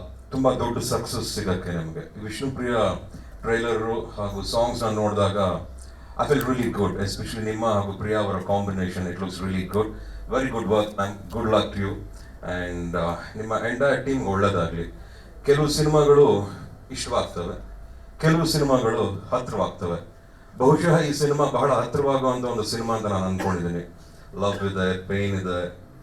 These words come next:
and ಒಳ್ಳೊಳ್ಳೆ ಸಾಂಗ್ಗಳಿದೆ, ಪರ್ಫಾರ್ಮೆನ್ಸ್ ಚೆನ್ನಾಗಿದೆ, and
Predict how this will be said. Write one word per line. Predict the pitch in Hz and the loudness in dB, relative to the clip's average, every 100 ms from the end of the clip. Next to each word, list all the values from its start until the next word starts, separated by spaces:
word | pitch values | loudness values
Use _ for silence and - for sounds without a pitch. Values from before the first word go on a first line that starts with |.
| - | -20
and | - 90 87 85 | -12 -10 -8 -4
ಒಳ್ಳೊಳ್ಳೆ | 101 104 104 95 | 2 4 4 2
ಸಾಂಗ್ಗಳಿದೆ, | - 95 - 92 90 85 85 82 - - - - - | 0 0 0 0 -2 0 -2 -4 -8 -18 -20 -20 -4
ಪರ್ಫಾರ್ಮೆನ್ಸ್ | 104 101 151 147 107 - | -2 2 4 4 2 0
ಚೆನ್ನಾಗಿದೆ, | 95 92 85 85 82 80 | -2 0 -2 -2 -2 -2
and | 98 95 87 - | -4 -4 -6 -10